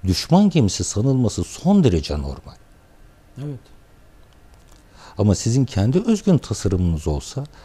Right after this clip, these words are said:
Speaker 1: bugün mesela Milgem gibi, ki her ne kadar Milgem de, e, bir şekilde bir gemi tasarımına Amerikan,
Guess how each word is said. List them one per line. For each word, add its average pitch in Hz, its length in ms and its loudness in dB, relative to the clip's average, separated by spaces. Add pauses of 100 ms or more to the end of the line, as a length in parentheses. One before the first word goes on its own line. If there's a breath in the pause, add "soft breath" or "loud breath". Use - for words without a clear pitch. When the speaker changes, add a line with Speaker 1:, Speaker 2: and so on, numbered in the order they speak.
(360 loud breath)
Speaker 1:
bugün 123 260 4
mesela 87 500 0 (100)
Milgem 98 540 2
gibi, 69 280 -8 (520 soft breath)
ki - 160 0
her 139 240 2
ne 104 60 2
kadar 90 320 0
Milgem 110 520 0
de, 69 140 -6 (600 loud breath)
e, 90 60 0 (1500 loud breath)
bir 156 120 4
şekilde 87 720 -2 (600 loud breath)
bir 110 240 2 (1120)
gemi 131 360 4
tasarımına 98 800 0 (380)
Amerikan, 107 560 0